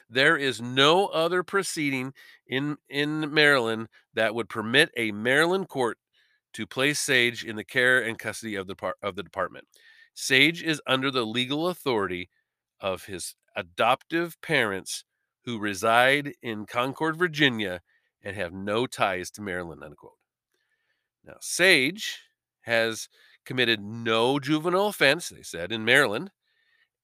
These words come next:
is not a Maryland resident, and has no connections to Maryland.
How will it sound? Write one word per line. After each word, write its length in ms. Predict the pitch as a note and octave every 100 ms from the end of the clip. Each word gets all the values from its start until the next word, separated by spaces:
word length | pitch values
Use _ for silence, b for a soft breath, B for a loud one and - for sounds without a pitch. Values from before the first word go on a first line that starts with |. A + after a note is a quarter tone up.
| -
is 240 | A#2+ G#2+
not 500 | A2 A2 A2+ A#2 D3+ D3 -
a 360 | C#3 D3 C#3+
Maryland 540 | C3+ B2 A#2+ C#3+ E3+ F#3
resident, 500 | D#3+ C3+ D3+ A3 - _ _ _ _ -
and 160 | C3 B2
has 280 | B2 G#2+
no 540 | A#2 A#2+ B2 C3 D#3 F3
connections 580 | - G#3 F#3+ - F3+ E3+
to 100 | G3+
Maryland. 480 | G#3 G3 A#2+ D#2